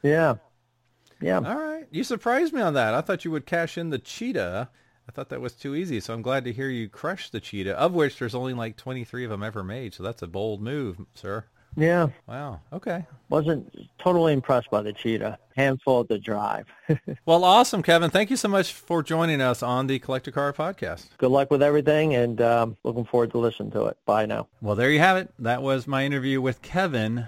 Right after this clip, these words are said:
Speaker 2: Now, the new Devons are coming back, and they can be customized to your taste, which is pretty cool. Now, if you would like one in your own garage, just tap the link in the description to learn more. Now it's time to talk about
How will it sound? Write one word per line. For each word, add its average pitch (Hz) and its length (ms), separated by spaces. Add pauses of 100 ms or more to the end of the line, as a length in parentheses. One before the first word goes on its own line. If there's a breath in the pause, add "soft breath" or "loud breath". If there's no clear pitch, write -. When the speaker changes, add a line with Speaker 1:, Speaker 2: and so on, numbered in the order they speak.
Speaker 2:
Now, 113 180
the 113 100
new 143 140
Devons 147 340
are 117 60
coming 156 260
back, 139 320
and 110 160
they 127 140
can 135 160
be 123 140
customized 131 720
to - 160
your 185 240
taste, 165 460
which 127 140
is 127 100
pretty 190 260
cool. 127 400 (520 soft breath)
Now, 117 360
if 110 180
you 127 100
would 120 140
like 147 300
one 143 180
in 143 220
your 131 180
own 175 240
garage, 135 640
just - 200
tap 143 300
the 123 100
link 135 320 (120)
in 156 160
the 160 80
description 135 720
to 151 180
learn 127 320
more. 127 400 (420 soft breath)
Now 147 260
it's 185 140
time 165 240
to 147 80
talk 135 300
about 120 560